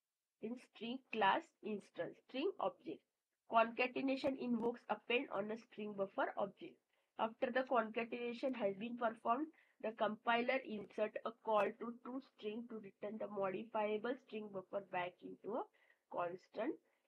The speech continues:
string. Okay, so after all these things are done, the compiler will insert a call to toString. So string buffer will be converted to toString to return the modifiable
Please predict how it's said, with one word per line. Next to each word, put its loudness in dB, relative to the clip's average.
string. -4
Okay, -4
so 2
after 2
all 10
these -4
things -2
are 8
done, 4
the -6
compiler 2
will -6
insert -2
a -4
call 2
to -2
toString. -4
So 0
string -4
buffer 0
will -4
be -6
converted -2
to -4
toString -4
to -4
return -4
the -2
modifiable 0